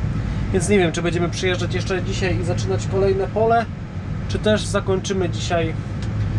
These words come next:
akcję żniwną, bo jest godzina dwudziesta sześć. No zobaczymy zaraz,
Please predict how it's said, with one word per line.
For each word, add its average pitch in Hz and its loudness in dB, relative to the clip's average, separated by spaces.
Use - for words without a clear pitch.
akcję 196 2
żniwną, 208 2
bo 196 4
jest 214 4
godzina 196 2
dwudziesta 190 0
sześć. - 0
No 220 2
zobaczymy 190 2
zaraz, - -2